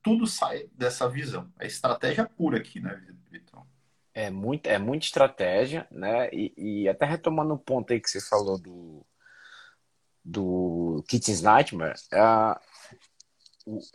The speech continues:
Speaker 2: muito dono de restaurante, cara, não quer saber. Ele tem medo de saber. Então, tem medo de saber qual é, qual é a, a, ele tem medo do feedback do cliente. Então, tem vários, em vários projetos que eu estive, né, que eu, na hora de fazer a pesquisa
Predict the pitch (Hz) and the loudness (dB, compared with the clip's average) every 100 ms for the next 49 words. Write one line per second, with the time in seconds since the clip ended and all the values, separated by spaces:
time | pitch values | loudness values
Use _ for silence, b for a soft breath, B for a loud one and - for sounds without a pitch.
0 | - 120 151 165 170 160 139 143 - 117 | -12 0 0 4 4 6 6 4 6 4
1 | 104 147 - 95 85 98 160 190 - 135 | 4 -8 -8 -6 -6 -8 -10 -10 2 4
2 | 170 - 135 104 73 - _ _ _ _ | 6 4 0 -2 -16 -18 _ _ _ _
3 | 98 95 143 131 113 131 92 80 - 73 | -16 -10 -4 0 2 2 0 -8 -10 -10
4 | - - _ _ b b - 95 95 120 | -14 -20 _ _ b b -14 -8 -2 2
5 | 113 143 135 120 139 117 123 127 - 123 | 6 6 4 4 4 4 4 0 2 6
6 | 120 117 - 117 110 113 117 101 76 - | 6 4 0 -2 0 0 0 -2 -6 -10
7 | 87 71 71 107 156 160 147 143 127 - | -8 -8 -8 -6 -4 -2 -2 -4 -8 -12
8 | 107 101 101 - - 98 90 80 - - | -10 -4 -4 -4 -14 -12 -12 -16 -18 -14
9 | 113 135 120 85 113 123 156 143 101 - | -12 -12 -10 4 8 8 8 6 6 2
10 | - B B B B B B - 95 107 | -4 B B B B B B -4 6 8
11 | 120 170 156 - 135 110 117 113 - 107 | 8 6 2 6 6 8 6 4 -4 -12
12 | 104 - 117 147 143 113 135 - 123 117 | -12 -14 -10 -8 -6 -6 -6 -6 -6 -6
13 | 113 113 117 143 139 131 120 123 - 113 | 0 6 8 6 4 2 2 -4 -6 -4
14 | 120 | -4